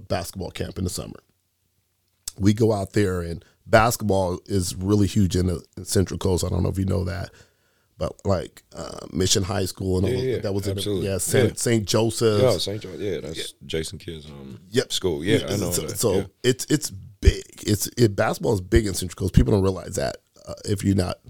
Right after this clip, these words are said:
Speaker 1: there. We go out there to a camp. We literally,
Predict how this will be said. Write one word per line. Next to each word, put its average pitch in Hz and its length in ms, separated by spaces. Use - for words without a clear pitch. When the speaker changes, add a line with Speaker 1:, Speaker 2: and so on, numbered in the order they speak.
Speaker 1:
there. 87 300
We 120 220
go 151 240
out 127 160
there 117 160
to 98 200
a 92 40
camp. 113 400
We 107 260
literally, 113 500